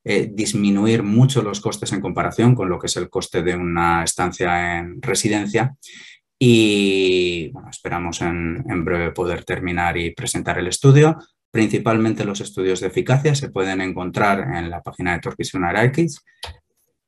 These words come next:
Y por terminar, eh, decir, bueno, pues que el proyecto, eh, terminó aquí con este, con este estudio, pero mantiene un desarrollo actual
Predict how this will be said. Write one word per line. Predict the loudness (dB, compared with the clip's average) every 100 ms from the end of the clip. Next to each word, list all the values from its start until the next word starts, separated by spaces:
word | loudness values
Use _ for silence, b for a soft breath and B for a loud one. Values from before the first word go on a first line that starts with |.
| B B B _ _ _ _ _ _
Y | 6 8 8 8 6
por | 6 4
terminar, | 4 4 4 4 2 _ _
eh, | -2 0 0 0 0 0 0 -2
decir, | -4 -6 -6
bueno, | -4 -6
pues | -4
que | -2
el | -2
proyecto, | 0 2 2 4 8 8 8 4
eh, | -2 0 0 2 2 0 -2
terminó | -4 -2 0 2 2
aquí | 0 -2
con | 0 -2
este, | -4 -4 -2 -2 -4
con | -4 -6
este | -4 -4
estudio, | 0 4 4
pero | 4 4 4
mantiene | 2 0 -2 -2
un | -2
desarrollo | -4 -6 -6 -2 -2
actual | -2 -2 0 0